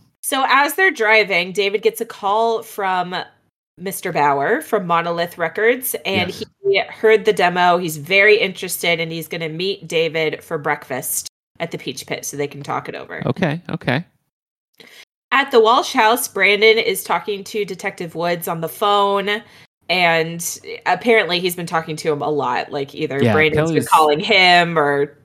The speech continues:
Speaker 1: Woods has been calling Brandon.
Speaker 2: Kelly is ready to move on, and
Speaker 1: Yeah.
Speaker 2: Brandon's like, "No, I'm still in this, girl."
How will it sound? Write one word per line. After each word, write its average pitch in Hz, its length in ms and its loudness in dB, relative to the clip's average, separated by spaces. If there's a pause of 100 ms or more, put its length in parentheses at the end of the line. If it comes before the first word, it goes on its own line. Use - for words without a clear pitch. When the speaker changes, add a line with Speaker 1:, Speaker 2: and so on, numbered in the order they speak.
Speaker 1:
Woods 160 280 0
has 160 120 -8
been 151 140 -8
calling 139 320 -4
Brandon. 156 580 -2
Speaker 2:
Kelly 160 280 2
is 127 140 2
ready 123 220 0
to - 120 -8
move 110 440 4
on, 92 480 -10
and 113 120 -6
Speaker 1:
Yeah. - 20 -6
Speaker 2:
Brandon's 107 440 -2
like, 107 200 -12
"No, 117 220 0
I'm 131 140 -2
still 127 260 -2
in 139 120 -2
this, 113 180 -4
girl." 110 360 -2